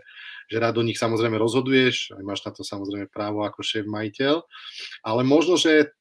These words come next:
to z toho môjho pohľadu, ako keby až niekedy uberá trošku na tej slobode tých ľudí, alebo vieš, čo tým chcem povedať, že,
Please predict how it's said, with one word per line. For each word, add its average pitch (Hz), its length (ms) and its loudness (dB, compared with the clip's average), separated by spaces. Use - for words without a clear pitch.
to 135 520 2
z 113 160 -6
toho 143 200 6
môjho 143 240 8
pohľadu, 127 560 2
ako 117 200 -2
keby 131 280 2
až 131 200 -2
niekedy 135 560 0
uberá 151 260 8
trošku 147 540 6
na 120 180 2
tej 131 160 2
slobode 135 400 4
tých 123 160 -4
ľudí, 117 320 0
alebo 120 480 2
vieš, 127 180 4
čo 151 60 -4
tým 180 100 0
chcem 165 160 0
povedať, 151 320 4
že, 139 140 4